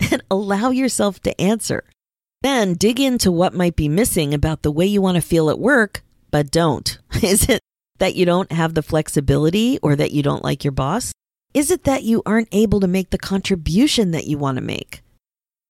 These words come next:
Remember, there's always a thought that creates the way you feel.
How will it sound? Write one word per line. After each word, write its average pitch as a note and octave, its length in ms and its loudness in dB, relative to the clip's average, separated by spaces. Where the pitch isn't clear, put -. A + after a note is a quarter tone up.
Remember, A3 440 2
there's E3 280 0
always G#3 420 4
a A3+ 80 2
thought D#3 460 -2
that - 120 -4
creates C#3 520 -2
the D3+ 100 -2
way D3 140 0
you C#3 180 -2
feel. - 460 -4